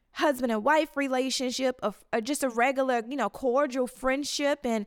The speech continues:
everybody has these, you know, um, definitions or positions in our lives that's supposed to be reciprocated. This person does this, this person does that,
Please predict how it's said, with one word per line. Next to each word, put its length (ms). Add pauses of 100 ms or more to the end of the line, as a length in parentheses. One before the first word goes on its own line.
(320)
everybody 640
has 360
these, 480 (200)
you 100
know, 380
um, 480 (120)
definitions 1300
or 400 (200)
positions 720
in 160
our 240
lives 460
that's 140
supposed 420
to 100
be 160
reciprocated. 800
This 160
person 380
does 260
this, 280
this 200
person 460
does 260
that, 260